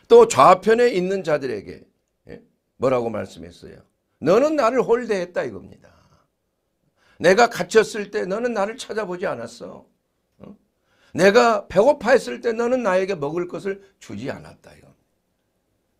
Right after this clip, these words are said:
그 깜짝 놀란 거 아니에요? 언제 예수님이 배가 고팠고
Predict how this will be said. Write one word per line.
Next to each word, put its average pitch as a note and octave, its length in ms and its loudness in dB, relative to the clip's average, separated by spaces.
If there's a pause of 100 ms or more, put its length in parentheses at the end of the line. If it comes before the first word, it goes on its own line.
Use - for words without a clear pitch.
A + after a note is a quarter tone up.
(540)
그 A#3+ 140 -12
깜짝 F#3+ 400 -6
놀란 C3 320 -8
거 - 60 -16
아니에요? - 140 -14
언제 A3+ 380 -4
예수님이 C#3+ 520 -12
배가 B2 180 -10
고팠고 G#2+ 720 -12